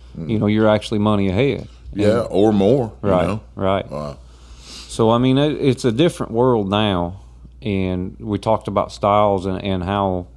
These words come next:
Speaker 2: things have changed and how these dogs are different. Well, what are the styles? Are you seeing different styles in dogs now that you were back then when you were, before all these pro classics got so big?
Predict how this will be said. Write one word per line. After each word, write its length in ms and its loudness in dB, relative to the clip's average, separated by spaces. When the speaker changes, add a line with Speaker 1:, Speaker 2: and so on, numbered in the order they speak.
Speaker 2:
things 260 0
have 120 -6
changed 680 -4
and 180 -4
how 120 -2
these 160 -2
dogs 300 0
are 40 -6
different. 420 -6
Well, 180 -6
what 240 0
are 60 -4
the 80 -4
styles? 520 -2
Are 60 -2
you 120 -2
seeing 320 -2
different 280 -2
styles 340 -2
in 140 -4
dogs 260 0
now 220 -2
that 100 -6
you 140 -2
were 180 0
back 300 0
then 200 -4
when 120 -2
you 100 -2
were, 220 -4
before 340 0
all 100 2
these 140 -2
pro 200 -2
classics 440 -4
got 180 -2
so 140 -12
big? 320 -6